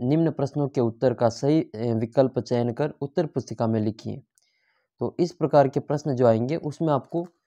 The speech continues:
जो पहला प्रश्न है उसके बारह प्र-, प्रश्न होंगे, तो बारह ही प्रश्नों का उत्तर आपको एक टेबल बनाकर उस टेबल में आपको इसका उत्तर लिखने हैं।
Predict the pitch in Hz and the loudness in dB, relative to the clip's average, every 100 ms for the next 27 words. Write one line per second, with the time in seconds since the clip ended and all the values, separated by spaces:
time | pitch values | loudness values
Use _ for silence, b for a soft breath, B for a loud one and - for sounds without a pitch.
0 | _ _ 127 110 139 160 160 139 143 151 | _ _ -8 -2 4 4 4 -2 -2 -4
1 | 131 - 131 110 110 135 - 147 131 123 | -4 -2 -2 2 4 4 2 -2 0 -2
2 | 113 147 147 143 120 131 175 _ _ _ | -2 -4 -4 -2 -2 -4 -8 _ _ _
3 | 127 113 123 143 175 196 151 139 151 143 | -4 4 8 8 6 4 0 -2 -2 0
4 | 123 135 123 120 - 165 - _ _ - | 0 4 2 2 -4 -8 -10 _ _ -8
5 | - 117 110 127 143 151 131 127 123 131 | -2 -4 2 2 4 4 4 2 0 -4
6 | - - 143 _ - 123 139 135 120 110 | -4 -10 -10 _ -2 0 2 2 0 -2
7 | 123 113 120 107 104 170 170 _ _ - | -8 -4 -4 -4 -4 -6 -6 _ _ -6
8 | 113 - 110 110 110 | -4 -2 -4 -6 -12